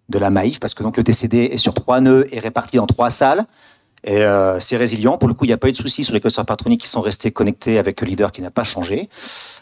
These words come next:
Euh, tout pendant qu'il reste au moins deux nœuds, en tout cas, euh, le, le, le service est rendu, hein,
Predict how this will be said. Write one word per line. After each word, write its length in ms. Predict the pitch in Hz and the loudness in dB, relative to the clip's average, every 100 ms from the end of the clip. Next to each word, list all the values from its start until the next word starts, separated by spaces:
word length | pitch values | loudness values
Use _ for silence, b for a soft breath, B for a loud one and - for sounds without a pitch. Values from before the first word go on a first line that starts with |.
| B | B
Euh, 280 | 87 90 87 | -2 0 -2
tout 180 | - 117 | 0 2
pendant 180 | 113 | 2
qu'il 140 | 135 110 | 0 -2
reste 180 | 110 123 | 0 2
au 60 | |
moins 240 | 127 135 123 | 4 2 4
deux 160 | 123 | 4
nœuds, 160 | 117 156 | 6 4
en 80 | 147 | 2
tout 100 | 123 | 0
cas, 300 | 113 131 127 | 0 2 4
euh, 260 | 107 101 | 4 4
le, 220 | 98 95 | 4 2
le, 240 | 92 92 90 | 2 2 0
le 140 | 90 | 0
service 340 | - 101 113 107 | -2 -2 0 0
est 20 | |
rendu, 300 | 101 82 | 0 0
hein, 100 | 80 | -2